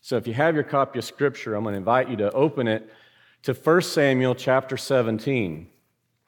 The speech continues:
As you make your way there, if you don't have a Bible, we have Bibles available in the back of the auditorium. We'd welcome you to take one of those. Uh,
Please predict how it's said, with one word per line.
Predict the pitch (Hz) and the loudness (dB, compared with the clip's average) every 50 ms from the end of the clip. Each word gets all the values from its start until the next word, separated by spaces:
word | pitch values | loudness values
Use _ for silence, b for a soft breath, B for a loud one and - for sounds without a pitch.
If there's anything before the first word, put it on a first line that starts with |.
| _ _ _ _ - B B B B B B B B - | _ _ _ _ -20 B B B B B B B B 0
As | 127 135 143 127 | 0 0 2 0
you | 131 | 2
make | 135 156 175 180 - | 2 2 2 2 2
your | 170 143 | 2 4
way | 143 151 160 160 | 6 6 6 6
there, | 139 135 139 | 6 4 4
if | 139 - - | 4 2 0
you | 123 | 0
don't | 123 143 156 - | 2 2 2 0
have | 139 120 131 147 151 147 | 0 2 2 2 4 2
a | 135 | 2
Bible, | 113 110 104 104 104 101 113 120 | 2 2 4 4 4 2 0 0
we | 110 107 101 | -2 -2 0
have | 113 123 127 135 127 117 | 2 2 2 2 2 4
Bibles | 120 117 123 123 120 123 104 | 4 4 4 4 2 0 0
available | 107 98 87 110 117 123 131 120 107 110 107 104 | -2 -2 0 2 2 2 2 0 0 -2 -2 -2
in | - 107 104 104 | -4 -4 -6 -6
the | 95 | -4
back | 90 95 101 110 110 110 - | -2 0 2 2 2 0 -2
of | 110 92 | -4 -2
the | 92 92 87 90 90 B B B B B B B B - | -2 -2 -2 -4 -6 B B B B B B B B 0
auditorium. | 110 113 104 104 - - - 123 123 120 113 | 0 2 2 0 -4 -4 -2 0 0 2 0
We'd | 107 101 95 | 0 -2 0
welcome | 95 107 113 117 113 - 123 113 | 2 2 2 2 2 0 -4 -4
you | 98 | -4
to | 87 85 | -6 -4
take | - - 123 120 113 - | -2 0 0 0 0 -2
one | 127 123 | -4 -4
of | 117 110 | -2 0
those. | 107 113 117 120 123 139 143 - - b b b b b b b b b b b b b b b b b - | 0 2 2 2 2 0 -4 -8 -16 b b b b b b b b b b b b b b b b b 0
Uh, | 123 120 113 | 2 4 4